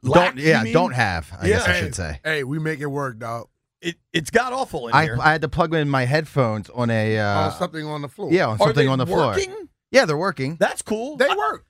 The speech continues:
Speaker 2: I didn't
Speaker 3: No,
Speaker 2: know it
Speaker 3: the
Speaker 2: worked.
Speaker 3: thing used to work when it was up, but some kind of way it fell. I
Speaker 2: We
Speaker 3: don't know.
Speaker 2: we need
Speaker 1: I
Speaker 2: head-
Speaker 1: guess I've, I guess I've been spoiled
Speaker 2: Sure.
Speaker 1: my radio career.
Speaker 2: Well, dude, it's remarkable 'cause whenever I go over to the nine eighty side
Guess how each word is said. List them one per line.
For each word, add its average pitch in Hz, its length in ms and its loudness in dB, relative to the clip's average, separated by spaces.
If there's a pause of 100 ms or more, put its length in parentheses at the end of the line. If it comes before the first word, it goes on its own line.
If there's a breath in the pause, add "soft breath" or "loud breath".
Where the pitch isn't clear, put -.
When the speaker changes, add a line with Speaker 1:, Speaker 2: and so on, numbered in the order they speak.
(140)
Speaker 2:
I - 120 2
didn't 330 160 -6
Speaker 3:
No, 330 140 6
Speaker 2:
know 285 40 0
it 240 60 -6
Speaker 3:
the 262 80 -6
Speaker 2:
worked. 285 160 2
Speaker 3:
thing 370 100 -4
used 339 200 -4
to 311 60 -6
work 330 240 -2
when 311 120 -4
it 254 40 -4
was 220 160 -8
up, - 360 0
but 233 220 0 (360)
some 311 220 -2
kind 269 180 -4
of 226 60 -6
way 233 140 -2
it 226 80 -8
fell. 277 340 -4 (260)
I - 60 -10
Speaker 2:
We 175 80 -2
Speaker 3:
don't 226 80 -6
know. 196 240 -12 (180)
Speaker 2:
we 143 80 -2
need 175 220 -2
Speaker 1:
I 127 60 -2
Speaker 2:
head- 147 100 -2
Speaker 1:
guess 180 180 2
I've, 160 180 -2
I 151 100 -4
guess 185 180 0
I've 165 100 -2
been 139 140 -2
spoiled 127 560 -4 (340)
Speaker 2:
Sure. - 220 -2
Speaker 1:
my 120 80 4
radio 107 380 0
career. 90 540 -4
Speaker 2:
Well, 220 160 2
dude, 294 260 -4
it's 208 220 -2
remarkable 208 640 -4
'cause 160 180 -4
whenever 208 360 -6
I 285 80 -4
go 226 260 -4
over 214 160 -6
to 196 60 -8
the 185 100 -10
nine 180 260 -4
eighty 196 200 -6
side 135 500 -6